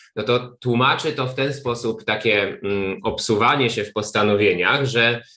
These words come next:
jedna część tak naprawdę podejmuje decyzję o tym, żeby, powiedzmy, ćwiczyć, albo nie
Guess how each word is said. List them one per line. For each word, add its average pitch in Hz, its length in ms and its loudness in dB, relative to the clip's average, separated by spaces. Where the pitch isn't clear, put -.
jedna 139 420 2
część 135 400 0
tak 117 140 0
naprawdę 110 440 -4
podejmuje 113 560 2
decyzję 110 600 -2
o 110 120 -4
tym, 107 200 -8
żeby, 98 260 -6
powiedzmy, 104 560 0
ćwiczyć, 98 500 -4
albo 90 380 -4
nie 101 520 0